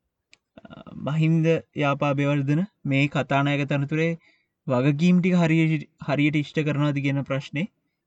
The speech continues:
කෙනෙක්ට ඇති වෙනවා. ඊට සාපේක්ෂව අපි බැලුවොත් එහෙම මේ දැන් ලංකාවේ උදාහරණ ගැන කතා කරා.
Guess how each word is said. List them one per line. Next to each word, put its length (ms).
කෙනෙක්ට 400
ඇති 460
වෙනවා. 220
ඊට 220
සාපේක්ෂව 760
අපි 240
බැලුවොත් 540
එහෙම 260
මේ 240
දැන් 120
ලංකාවේ 500
උදාහරණ 460
ගැන 180
කතා 280
කරා. 260